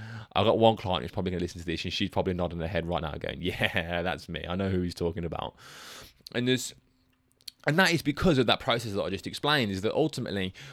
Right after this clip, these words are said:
we go through these mini little milestones and these stepping stones on the way to the bigger goal. Our brain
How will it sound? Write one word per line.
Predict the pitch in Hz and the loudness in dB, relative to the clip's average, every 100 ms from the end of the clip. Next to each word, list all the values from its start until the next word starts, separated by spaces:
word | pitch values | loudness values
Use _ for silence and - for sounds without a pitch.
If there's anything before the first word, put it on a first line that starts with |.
| - - - | -20 -20 -8
we | 101 190 208 139 - _ _ | 2 2 2 -2 -6 _ _
go | 117 107 | -6 -6
through | - - 175 160 | -6 2 4 4
these | 110 110 | 0 -4
mini | 147 175 175 | -4 -2 0
little | 160 - 107 | 0 0 0
milestones | 113 - 165 147 - 98 85 76 78 - | -2 -4 -4 -2 2 2 0 -8 -14 -14
and | - 101 | -8 -4
these | 101 98 90 - - | -2 -2 -4 -8 -6
stepping | - - - 175 - 139 131 | -4 -4 -2 2 4 4 2
stones | - 104 101 101 95 | -2 0 0 -2 -4
on | 98 | -4
the | 98 | -2
way | 101 98 | -2 -6
to | 90 | -6
the | 87 | -6
bigger | 90 92 | -2 -2
goal. | 113 127 110 92 92 - - - | 2 4 6 4 0 -10 -18 -14
Our | 80 | -12
brain | 104 120 123 135 147 | -8 -6 -4 -4 -4